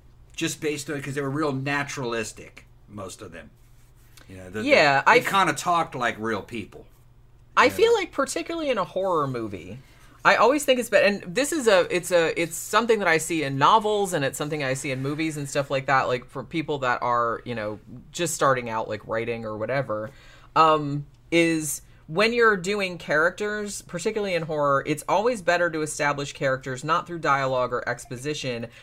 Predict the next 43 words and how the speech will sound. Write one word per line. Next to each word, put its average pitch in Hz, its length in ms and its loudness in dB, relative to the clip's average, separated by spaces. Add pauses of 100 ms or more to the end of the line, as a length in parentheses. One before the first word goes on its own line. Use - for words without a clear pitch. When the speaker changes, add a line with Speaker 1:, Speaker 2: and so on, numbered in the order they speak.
(140)
Speaker 2:
but - 180 2
through 175 220 -2
the 165 100 2
way 151 320 4
they 151 220 0
react 135 720 0
to 151 120 -6
the 127 120 -8
shit 135 280 -6
that's 127 200 -12
going 120 280 -4
on. 175 360 0 (180)
Speaker 1:
Yeah. 98 220 -10 (200)
Speaker 2:
Um, 147 300 6
I 143 120 6
always 160 200 2
think 156 220 -4
that's 139 180 0
better. 139 400 0 (180)
And 151 220 2
if 220 160 4
you're 254 140 4
gonna 208 260 0
have, 180 340 2
like, 156 240 0
characterization, 151 920 0
like, 127 160 -2
scenes 160 340 -6
of 143 80 -2
them, 135 240 -2
like, 120 160 -4
fucking 135 320 -4
around 127 400 0
or 117 80 -2
just 117 260 -10
doing 127 240 -6
normal 120 300 -6
shit, 143 400 2 (320)
I 156 80 6
kinda 208 300 2
feel 196 200 -2
like 175 280 4 (680)
the 151 260 2